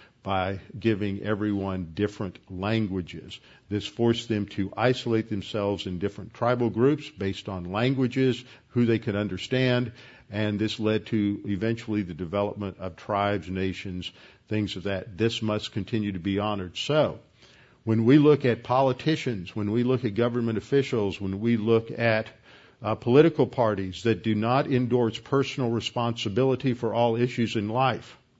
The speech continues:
and by that we have a perfect example in the, uh, the mandate related to,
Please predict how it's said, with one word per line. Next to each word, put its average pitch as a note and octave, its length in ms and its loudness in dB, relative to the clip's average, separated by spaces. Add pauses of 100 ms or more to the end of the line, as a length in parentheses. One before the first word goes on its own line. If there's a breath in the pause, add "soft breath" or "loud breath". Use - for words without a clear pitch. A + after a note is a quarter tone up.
(560 soft breath)
and G#2 200 -2
by G#2+ 200 2
that B2+ 440 0
we G#2 300 -2
have A2 180 -4
a G#2 60 -6
perfect A#2 420 0
example A2+ 680 0
in G#2+ 400 -2 (140)
the, G#2 380 0 (360 loud breath)
uh, F#2+ 340 -2 (280)
the F#2+ 220 -4
mandate A2+ 600 2
related G#2+ 520 0
to, G2+ 420 -2